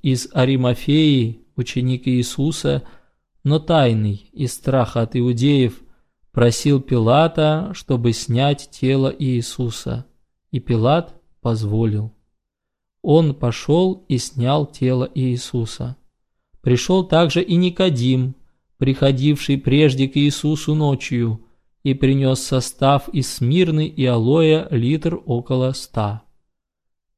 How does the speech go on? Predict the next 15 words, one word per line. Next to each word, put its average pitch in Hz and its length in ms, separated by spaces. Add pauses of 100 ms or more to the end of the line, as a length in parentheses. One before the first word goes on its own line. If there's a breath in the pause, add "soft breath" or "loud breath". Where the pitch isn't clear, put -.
(120)
Итак, 139 600
они 147 300
взяли 147 440
тело 143 440
Иисуса 156 920
и 143 100
обвили 120 540
его 143 340
пеленами 135 720
с 127 100
благовониями, 120 1080 (440 soft breath)
как 156 260
обыкновенно 123 960
погребают 123 720
иудеи. 117 800